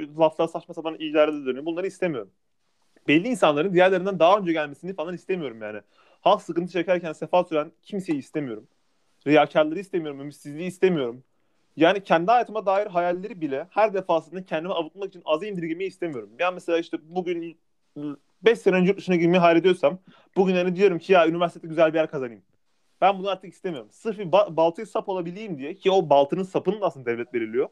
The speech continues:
İstemediğim mesleği seçmek zorunda kalmak istemiyorum ya. Sevmek zorunda kalmak. İlk yirmi bine girmen lazım mesela sayısalda güzel bir yer yapmak için. Veya işte otuz binde falan çok böyle şeylerler varsa. Abi ben bunu yapmak istemiyorum. Ben benim mesela yapmak istediğim şey şu anda yaptığım şey.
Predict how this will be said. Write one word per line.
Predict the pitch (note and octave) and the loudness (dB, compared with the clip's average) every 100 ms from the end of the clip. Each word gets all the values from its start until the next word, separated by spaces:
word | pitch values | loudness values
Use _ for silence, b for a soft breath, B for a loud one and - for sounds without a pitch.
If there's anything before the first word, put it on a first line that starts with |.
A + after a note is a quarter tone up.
| _ _ _ - | _ _ _ -16
İstemediğim | D3+ A3 A3+ F3+ | -4 0 2 4
mesleği | D#3+ D#3 G3+ | 2 0 -2
seçmek | F#3 E3+ G3 | -2 -2 -2
zorunda | F#3+ F3 G#3 - | -4 -2 -2 -2
kalmak | - E3 G#3+ | 2 2 0
istemiyorum | - B3 A3+ D#3+ C#3 | -6 -6 -2 -2 -4
ya. | G3 | -4
Sevmek | E3+ D#3+ D#3+ | 0 0 0
zorunda | D#3 D3+ | -4 -6
kalmak. | C#3+ C#3 C3 E3+ _ G3 | -2 -2 -2 -8 _ -12
İlk | A#3 G3 | -6 -2
yirmi | G#3 A3 | 0 2
bine | F#3+ | 2
girmen | D3 C3+ C3 | 2 2 0
lazım | B2+ A#2 B2 | -2 -2 -4
mesela | - A#2+ | -2 -2
sayısalda | - B2+ D3+ E3 | 2 4 4 2
güzel | C#3+ D#3 | 4 4
bir | D3+ | 4
yer | D3 | 0
yapmak | C#3 C3+ A#2+ | -2 -8 -14
için. | G2+ _ _ _ _ - | -18 _ _ _ _ -2
Veya | E3+ D3 B2 | 2 2 0
işte | - - F3 | -8 -8 -6
otuz | D#3+ - C#3+ | -6 -10 -14
binde | C#3+ C#3 | -10 -8
falan | D3 D3+ | -8 -8
çok | D#3+ - | -10 -6
böyle | C#3+ D#3+ | -4 -2
şeylerler | E3+ D#3+ _ - D3 C#3 C#3+ | -2 -2 _ -6 2 4 4
varsa. | C#3+ C#3+ C#3 G#2 - _ _ _ | 2 0 -2 -10 -16 _ _ _
Abi | E3+ E3+ | -4 -2
ben | A#3 | -2
bunu | A#3 | -4
yapmak | A#3 A#3 | -8 -10
istemiyorum. | - B3+ A#3 F3 | -14 -10 -6 -4
Ben | F3+ F#3+ | -4 -4
benim | G#3+ G3+ | -4 -6
mesela | F#3 F#3+ | 0 0
yapmak | G3 G3 | 0 -4
istediğim | E3+ D3+ | -4 -4
şey | A#3 | -6
şu | G3+ A#3 | -2 0
anda | G#3+ | 2
yaptığım | G#3 G3+ G3+ F#3 | 2 2 -4 -8
şey. | A2+ | -8